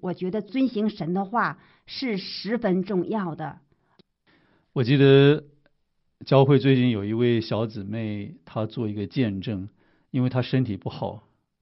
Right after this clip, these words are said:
Speaker 2: 所以呢，她在病痛当中就觉得孤独无助。可是呢，她就记得她在教会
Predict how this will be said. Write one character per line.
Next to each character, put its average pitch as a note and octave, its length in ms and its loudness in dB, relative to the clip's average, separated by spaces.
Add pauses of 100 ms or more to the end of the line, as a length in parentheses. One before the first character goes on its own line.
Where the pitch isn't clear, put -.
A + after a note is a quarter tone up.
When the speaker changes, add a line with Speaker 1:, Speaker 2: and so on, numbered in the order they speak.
(320)
Speaker 2:
所 - 160 2
以 C#3 80 8
呢， B2 220 4
她 B2+ 480 2 (420)
在 B2 160 0
病 B2+ 300 0
痛 G#2+ 240 -6
当 A2+ 280 -2
中 A#2 360 -4 (180)
就 A#2+ 140 -2
觉 A2+ 200 -4
得 A2+ 300 -2 (220)
孤 B2 200 0
独 A2 220 -4
无 G2 260 -8
助。 G#2 360 -6 (580)
可 C3+ 140 -2
是 D3 160 2
呢， C3+ 320 2 (520)
她 D#3+ 140 -2
就 D3+ 140 2
记 D3 240 2
得 A#2+ 120 2
她 A#2 140 -4
在 C#3 140 2
教 C3+ 240 2
会 B2 320 -2